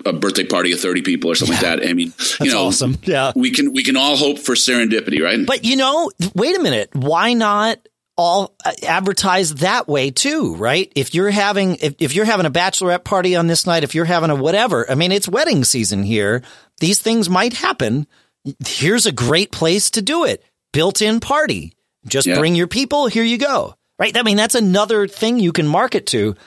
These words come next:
Speaker 2: I can't believe it, I've never, 'cause, like, bachelor or bachelorette really is better. But bachelorette
Speaker 1: <laughs>
Speaker 2: parties, I, when they walk in the door, like,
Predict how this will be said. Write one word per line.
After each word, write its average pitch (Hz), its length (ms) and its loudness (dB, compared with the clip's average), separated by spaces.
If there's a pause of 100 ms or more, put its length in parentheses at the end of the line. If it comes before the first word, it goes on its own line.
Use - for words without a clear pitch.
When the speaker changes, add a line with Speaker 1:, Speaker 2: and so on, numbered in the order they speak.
(340)
Speaker 2:
I 170 100 0
can't 220 180 0
believe 208 160 4
it, 175 180 -2
I've 175 140 2
never, 175 180 2
'cause, - 420 -2
like, 190 340 -2
bachelor 226 440 2 (220)
or 165 100 0
bachelorette 131 600 0 (120)
really 110 180 2
is 85 120 -2
better. 85 340 0 (380)
But - 220 -2
bachelorette 175 500 0
Speaker 1:
<laughs> - 0 -
Speaker 2:
parties, 135 560 0 (580)
I, 190 120 0
when 208 180 2
they 254 120 2
walk 277 300 0
in 208 80 2
the 170 80 2
door, 139 640 0 (440)
like, 202 200 -2